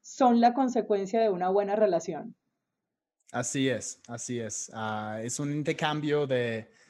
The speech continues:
Speaker 2: de entusiasmo, de pasión y de conexión con nuestros prospectos. Y también yo digo que no solamente tenemos que conocer nosotros mismos,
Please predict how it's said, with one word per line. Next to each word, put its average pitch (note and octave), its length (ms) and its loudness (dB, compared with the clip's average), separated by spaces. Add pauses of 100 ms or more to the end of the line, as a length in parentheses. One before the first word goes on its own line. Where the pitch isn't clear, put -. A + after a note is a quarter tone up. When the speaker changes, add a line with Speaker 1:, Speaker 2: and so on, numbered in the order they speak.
(140)
Speaker 2:
de C3 120 0
entusiasmo, C#3+ 880 0
de C3 120 -4
pasión C#3+ 800 -4 (320)
y B2 160 -4
de A#2 240 -6
conexión A2+ 720 -6 (180)
con A2+ 200 -6
nuestros A2 360 -8
prospectos. G#2+ 720 -10 (360)
Y C3 100 -4
también C#3 420 0
yo C#3 160 -2
digo C3 300 -2
que D3 120 2
no D3 160 2
solamente D3 600 4
tenemos B2 380 -2
que C#3+ 120 0
conocer C3 380 0
nosotros B2+ 440 0
mismos, E3 500 0